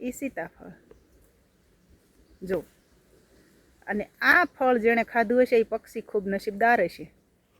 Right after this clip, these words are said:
ઈ ખાધેલું સીતાફળ છે, ચોટ્યું છે, એ ખાલી ઉપર લૂણ નાખવું છે, થોડીક અમથી ફોતરા હારે. અને હવે અમે નસીબદાર થવાના છીએ.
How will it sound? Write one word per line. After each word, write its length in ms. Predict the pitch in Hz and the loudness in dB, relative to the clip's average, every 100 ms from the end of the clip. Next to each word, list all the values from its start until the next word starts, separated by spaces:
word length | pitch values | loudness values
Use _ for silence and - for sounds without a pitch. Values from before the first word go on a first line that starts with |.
| _ _ _ _ - | _ _ _ _ -16
ઈ 20 | |
ખાધેલું 460 | - 240 214 226 214 | -2 0 2 2 2
સીતાફળ 420 | 208 196 190 190 | -2 -4 -6 -8
છે, 160 | 196 | -6
ચોટ્યું 400 | 185 208 208 240 | -6 -4 -2 -4
છે, 100 | 240 | -2
એ 300 | 311 294 294 | 0 0 0
ખાલી 380 | - - 262 247 | -4 -6 -2 0
ઉપર 200 | 226 226 | 0 0
લૂણ 160 | 220 247 | 2 2
નાખવું 340 | 208 190 175 | 0 -2 -10
છે, 140 | - 190 | -12 -12
થોડીક 500 | - 247 262 247 220 | -2 2 2 0 -6
અમથી 380 | 196 - 240 - _ _ _ _ _ _ _ - - | -8 -10 -12 -12 _ _ _ _ _ _ _ -10 -2
ફોતરા 240 | 262 196 | 0 -2
હારે. 260 | 190 165 160 _ - - _ - - - - - - - - - _ _ _ - - - | -8 -10 -12 _ -20 -20 _ -16 -14 -14 -18 -16 -8 -8 -10 -20 _ _ _ -20 -12 2
અને 160 | 269 285 | 6 6
હવે 340 | 311 359 302 - _ - - - - | 6 4 2 -4 _ -20 -20 -14 -2
અમે 180 | 359 381 | 4 4
નસીબદાર 500 | 370 370 311 349 349 | 4 0 2 2 2
થવાના 420 | 359 339 320 320 | 2 2 4 2
છીએ. 260 | 320 311 | 0 -4